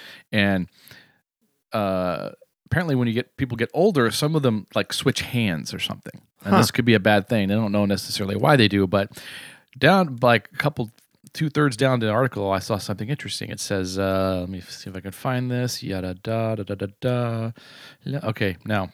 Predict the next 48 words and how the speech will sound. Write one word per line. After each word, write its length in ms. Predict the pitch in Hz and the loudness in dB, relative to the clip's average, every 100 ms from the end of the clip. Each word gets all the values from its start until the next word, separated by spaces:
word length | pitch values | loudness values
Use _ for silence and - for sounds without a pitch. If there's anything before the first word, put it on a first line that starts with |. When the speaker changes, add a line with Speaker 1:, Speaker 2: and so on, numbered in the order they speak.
| _ _ _ _ _ _ _ _ - | _ _ _ _ _ _ _ _ -20
Speaker 1:
it 200 | _ - | _ -6
says, 300 | - 117 - - _ _ _ _ | -2 0 -2 -10 _ _ _ _
uh, 800 | - 101 98 95 92 92 92 92 | -4 -2 0 -2 -2 -4 -4 -6
if 100 | - | -8
you 60 | - | -2
try 140 | 151 | 2
to 60 | 147 | 2
put 120 | 160 | 2
a 60 | 120 | 2
right-handed 500 | 135 156 135 113 107 | 2 2 0 0 0
glove 280 | 110 107 101 | 2 2 2
on 100 | 101 | -2
your 80 | |
left 220 | 131 175 - | -2 -2 -2
hand, 180 | 127 | -2
it 60 | 110 | -2
doesn't 220 | 104 107 | -4 -4
work 140 | 139 - | -8 -8
too 120 | 113 | -4
well. 220 | 113 110 | 0 0
It's 240 | 98 - | -2 -6
a 40 | - | -4
similar 320 | 165 147 123 | -2 0 -2
problem 400 | - 123 117 110 | 0 -2 0 -2
in 80 | 98 | -4
biology. 500 | 92 123 113 95 90 | 0 2 0 -2 -6
Molecules 520 | 98 120 113 117 98 | -4 -4 -4 -8 -8
don't 200 | 110 104 | -8 -4
work 220 | 131 139 | -4 -4
the 80 | 110 | -6
way 220 | 107 104 | -4 -4
they're 120 | 95 | -6
supposed 300 | 92 - 143 | -8 -6 -6
to 160 | - 127 - - - | -4 -6 -6 -18 -8
after 220 | 104 - | -8 -2
a 20 | 113 | 2
while 180 | 135 | 4
because 220 | 120 110 104 | 2 -2 -6
the 80 | |
left-hand 520 | 101 127 - 120 110 98 | -2 -4 -2 -4 -4 -6
glove 360 | 113 110 104 | -4 -4 -4
can 120 | - | -8
actually 280 | 101 95 101 | -8 -8 -12
convert 420 | - 101 101 110 | -8 -8 -2 -2
into 200 | 107 95 | -2 -6
a 40 | 95 | 0
right-handed 400 | 127 117 120 104 | 0 0 -2 -2
glove 300 | 113 104 | -2 -2